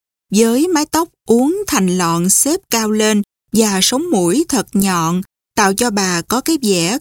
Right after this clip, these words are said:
khinh khỉnh lịch sự. Những vật góp phần vào kỷ niệm thơ ấu của nàng, những gì đã bắt rễ sâu trong hồn nàng, dường như đều nói, "Giả từ, giả từ Scarlett O'Hara.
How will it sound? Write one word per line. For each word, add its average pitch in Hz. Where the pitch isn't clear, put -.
khinh 208
khỉnh 202
lịch 185
sự. 165
Những 233
vật 208
góp 302
phần 214
vào 196
kỷ 190
niệm 185
thơ 240
ấu 269
của 202
nàng, 190
những 233
gì 185
đã 196
bắt 311
rễ 202
sâu 254
trong 262
hồn 185
nàng, 180
dường 190
như 247
đều 208
nói, 220
"Giả 208
từ, 175
giả 226
từ 208
Scarlett 240
O'Hara. 208